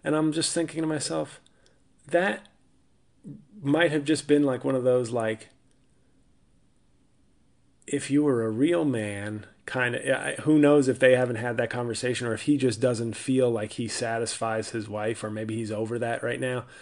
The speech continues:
And then for it to get all the way to, like, you're gonna let the, like, like, nothing maybe had to be said. He laughed at the joke. She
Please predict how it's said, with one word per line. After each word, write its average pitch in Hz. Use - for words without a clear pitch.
And 143
then 139
for 139
it 135
to 139
get 131
all 139
the 139
way 131
to, 131
like, 113
you're 131
gonna 131
let 120
the, 127
like, 113
like, 120
nothing 151
maybe 143
had 131
to 123
be 117
said. 110
He 190
laughed 147
at 165
the 135
joke. 117
She 165